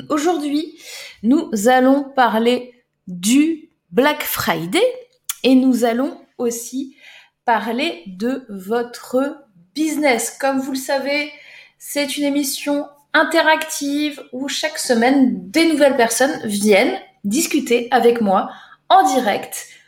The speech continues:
d'une problématique, de leur business, viennent poser une question, se posent des questions. On est nombreux et nombreuses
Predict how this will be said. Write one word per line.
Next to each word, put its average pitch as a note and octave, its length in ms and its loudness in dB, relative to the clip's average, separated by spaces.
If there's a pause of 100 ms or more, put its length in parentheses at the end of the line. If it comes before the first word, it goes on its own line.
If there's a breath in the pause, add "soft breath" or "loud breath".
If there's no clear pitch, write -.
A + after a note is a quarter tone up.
d'une G#3 340 0
problématique, C4+ 1080 -2 (320 loud breath)
de F#3+ 180 -6
leur D#4+ 240 2
business, A#3+ 720 0
viennent B3 480 2
poser C#4+ 580 0
une D4+ 180 -2
question, C4+ 440 0
se - 160 -4
posent E4 400 2
des B3+ 140 2
questions. A#3+ 340 -2 (140)
On A3+ 100 2
est G#3 100 0
nombreux B3 600 2
et A3 100 -4
nombreuses A#3 720 -2